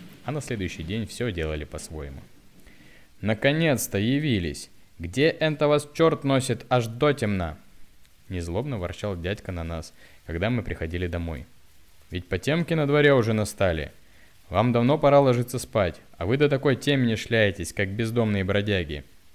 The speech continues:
"Играли", робко пытались оправдаться мы.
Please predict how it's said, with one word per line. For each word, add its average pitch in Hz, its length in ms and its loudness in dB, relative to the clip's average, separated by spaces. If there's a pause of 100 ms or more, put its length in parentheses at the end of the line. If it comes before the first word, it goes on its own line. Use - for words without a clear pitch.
(640)
"Играли", 104 580 -2 (540)
робко 98 300 -4
пытались 87 400 -6
оправдаться 85 500 -8
мы. 80 200 -8